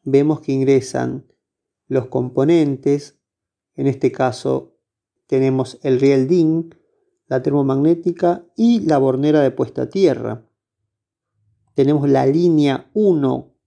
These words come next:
que se la representa con el color marrón, la línea dos con el color negro,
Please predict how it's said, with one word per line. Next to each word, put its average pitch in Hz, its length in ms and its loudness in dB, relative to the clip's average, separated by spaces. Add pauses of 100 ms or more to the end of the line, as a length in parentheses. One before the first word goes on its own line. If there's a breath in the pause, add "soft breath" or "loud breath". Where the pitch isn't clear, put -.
(1300)
que - 140 -4
se 135 120 0
la 135 100 2
representa 139 720 0
con 127 120 -2
el 123 140 0
color 135 460 0
marrón, 147 720 -2
la 123 160 -2
línea 131 400 0
dos 160 440 0 (1040)
con 131 120 0
el 127 140 0
color 131 340 2
negro, 175 640 0